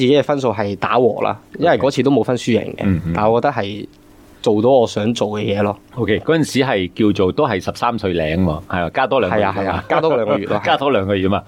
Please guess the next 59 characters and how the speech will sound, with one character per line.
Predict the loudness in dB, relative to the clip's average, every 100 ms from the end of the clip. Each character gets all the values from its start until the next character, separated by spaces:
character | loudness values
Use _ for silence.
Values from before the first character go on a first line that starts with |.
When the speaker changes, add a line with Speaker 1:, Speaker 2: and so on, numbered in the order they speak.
| -2
Speaker 2:
喂， | 0
嗰 | 2
兩 | 2 2
個 | 2
月 | 0 -2
有 | 0 2
冇 | 4
好 | 2
積 | 0 -4
極 | -4
練 | -4 -2
習 | -2 0
先？ | 0 0 -6 -20 -20 -18
Speaker 1:
其 | -2 0
實 | 0
都 | 0 2
冇， | 2 -2 -4 -8 -6
Speaker 2:
<laughs> | -6 -4 -2
Speaker 1:
其 |
實 | 0 0
都 | 0
冇， | 2 0 -4 -18 -6
係 |
啊。 | -2
Speaker 2:
啊， |
呢 | 2 2
個 | 2
係 | 0 -2
好 | 0
典 | 0 2 2
型 | 0 -2
嘅 | -2
小 | 0 -2
朋 | -2 -4
友 | -2
啊。 | -2
Speaker 1:
係 | -2
啦， | 0 2
Speaker 2:
OK。 | 2 0 0
Speaker 1:
以-， | -2
以 |
前 | 2 0 -2 -2
就 | 0
覺 | 2
得， | 0
「哎， | 0 -2
打 | 0
比 | -2
賽 | -2
啫， | 2 2
唔 | 2
使 | -2
準 | -2 0
備 | 2
咁 | 0 -2
多 | 2 2
啦。」 | 2
咁 |
樣， | 2